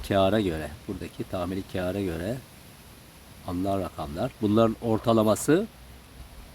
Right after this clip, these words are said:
seksen üç T L burada. Şirket bu son iki çeyrek zararlardan kurtarıp tekrar kâra geçerse, geçtiği zaman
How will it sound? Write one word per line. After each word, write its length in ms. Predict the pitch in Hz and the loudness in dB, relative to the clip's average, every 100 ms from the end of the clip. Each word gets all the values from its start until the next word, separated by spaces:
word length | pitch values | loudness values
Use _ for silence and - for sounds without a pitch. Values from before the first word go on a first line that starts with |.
| - - - - - - - | -20 -18 -18 -18 -20 -20 -12
seksen 360 | - 113 - 104 | -2 0 2 2
üç 140 | 101 | 0
T 100 | 90 | -4
L 120 | 78 73 - - - - - - 98 | -8 -10 -16 -20 -20 -20 -18 -8 -6
burada. 220 | 85 - - - - - - - - - - - - - | -6 -8 -16 -20 -20 -20 -20 -20 -20 -20 -20 -20 -20 -16
Şirket 760 | - - 123 - 135 - - - - - - - | -2 4 4 4 2 0 -8 -16 -20 -20 -20 -12
bu 460 | 123 113 120 127 143 - - - - - - - | -2 2 4 4 0 -6 -20 -20 -20 -20 -20 -8
son 220 | - 117 | -2 -2
iki 180 | 120 - | -2 -2
çeyrek 280 | 107 95 | -2 0
zararlardan 540 | - 107 104 107 110 117 - | 2 2 4 4 2 0 -2
kurtarıp 400 | 90 95 90 110 - - - - - | -4 -2 -2 -6 -14 -20 -20 -10 -6
tekrar 420 | 113 - 104 104 - - - - | -4 0 -2 -2 -8 -20 -20 0
kâra 280 | 101 101 104 | 4 4 4
geçerse, 540 | 92 92 117 120 - | 0 0 0 0 0
geçtiği 400 | 85 95 - 113 | -4 -4 0 2
zaman 360 | 95 85 92 | 2 -2 -4